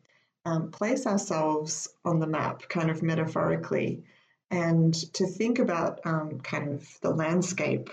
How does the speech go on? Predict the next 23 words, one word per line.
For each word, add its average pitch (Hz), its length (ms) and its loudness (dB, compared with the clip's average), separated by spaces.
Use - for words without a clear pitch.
of 156 300 -2
this - 720 -4
nation 156 720 -2
and 156 400 -2
the 156 200 -2
land 156 340 0
itself 151 560 -2
as 160 320 -2
kind 165 240 0
of 156 80 -2
a 156 60 0
metaphor 165 600 0
for, 156 540 0
I 175 120 0
guess, 165 500 -2
where 170 320 2
we 165 160 4
saw 170 160 0
ourselves 165 760 -2
positioned 165 680 -2
in 160 560 -2
the 170 100 -2
landscape 160 760 0